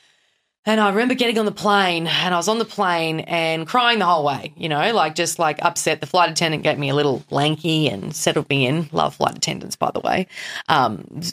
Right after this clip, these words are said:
especially when they're super kind when you need them. And so I got home and I went, "Is this what I want for my life?"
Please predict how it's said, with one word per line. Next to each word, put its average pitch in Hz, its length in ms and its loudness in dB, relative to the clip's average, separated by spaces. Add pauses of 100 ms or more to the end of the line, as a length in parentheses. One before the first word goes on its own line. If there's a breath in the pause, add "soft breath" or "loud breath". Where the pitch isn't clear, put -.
(160)
especially 170 400 0
when 147 100 0
they're 143 100 0
super 147 320 0
kind 147 340 -2
when 147 120 0
you 139 80 0
need 135 260 0
them. 170 340 -2
And 185 200 0
so 180 580 2 (160)
I 190 100 2
got 220 360 2
home 175 280 0
and 165 80 0
I 165 80 4
went, 160 280 0 (300)
"Is 190 120 -2
this 220 180 -2
what 277 100 2
I 269 80 4
want 147 220 -2
for - 120 -16
my 143 100 0
life?" 160 480 -2